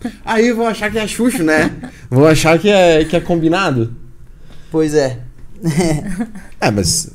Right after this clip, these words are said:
Speaker 1: era só outras pessoas participarem. Deixa eu ver se tem mais alguém que falou aqui.
Speaker 2: Não, acho que não, mas é, acho que é isso mesmo.
Speaker 1: É isso mesmo.
Speaker 2: Karina,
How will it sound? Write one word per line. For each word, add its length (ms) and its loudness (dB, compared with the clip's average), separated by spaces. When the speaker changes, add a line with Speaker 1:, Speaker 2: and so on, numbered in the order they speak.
Speaker 1:
era 220 2
só 120 2
outras 200 0
pessoas 300 -2
participarem. 500 0
Deixa 120 0
eu 40 0
ver 80 2
se 80 -6
tem 100 2
mais 180 2
alguém 220 0
que 100 -6
falou 260 -2
aqui. 100 -4
Speaker 2:
Não, 280 0
acho 140 -2
que 60 -2
não, 180 2
mas 180 0
é, 320 4
acho 200 -4
que 60 -4
é 60 2
isso 160 0
mesmo. 280 0
Speaker 1:
É 120 -6
isso 160 -8
mesmo. 280 -4
Speaker 2:
Karina, 480 4